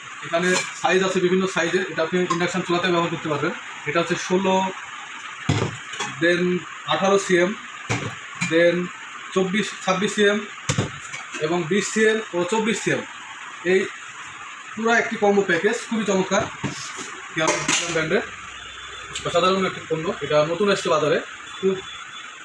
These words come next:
সবাই, আপনারা অনেকে হয়তো বা জানেন এই প্রোডাক্ট সম্পর্কে, সম্পর্কে আপনাদের ধারণা আছে।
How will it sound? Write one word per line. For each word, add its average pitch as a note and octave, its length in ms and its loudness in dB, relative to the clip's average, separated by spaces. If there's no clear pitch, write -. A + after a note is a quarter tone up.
সবাই, F#3 240 6
আপনারা F#3 220 0
অনেকে G#3+ 220 4
হয়তো G3 180 2
বা F#3 120 4
জানেন E3+ 240 4
এই - 80 -2
প্রোডাক্ট D#3+ 220 -2
সম্পর্কে, D3 340 -4
সম্পর্কে D#3 300 -2
আপনাদের D#3 260 -4
ধারণা D3+ 240 2
আছে। D3 100 -4